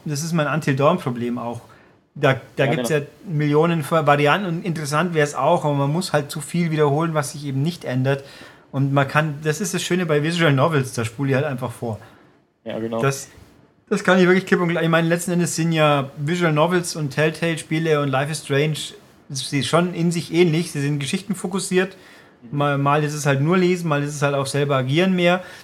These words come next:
Speaker 1: Aber bei Visual Novels habe ich halt den Vorteil, ich kann einfach spulen bis zu den Entscheidungspunkten, wenn sie gut gemacht sind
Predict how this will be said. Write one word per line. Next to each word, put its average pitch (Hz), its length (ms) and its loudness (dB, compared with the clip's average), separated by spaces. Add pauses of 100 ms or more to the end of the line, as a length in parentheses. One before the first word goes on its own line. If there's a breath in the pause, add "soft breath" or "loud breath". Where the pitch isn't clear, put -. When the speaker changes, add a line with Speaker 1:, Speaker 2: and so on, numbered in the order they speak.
(100 loud breath)
Speaker 1:
Aber 147 420 6 (180 loud breath)
bei 156 200 6
Visual 170 240 4
Novels 165 300 4
habe 160 120 4
ich 165 60 0
halt 165 100 -2
den 151 100 -2
Vorteil, 160 380 0
ich 135 100 -8
kann 160 240 -4
einfach 139 400 -4
spulen 147 440 0
bis 127 140 -4
zu 139 100 -6
den 123 120 -2
Entscheidungspunkten, 131 920 -4 (360 loud breath)
wenn 135 140 0
sie 131 100 0
gut 135 200 -4
gemacht 131 340 0
sind 151 260 0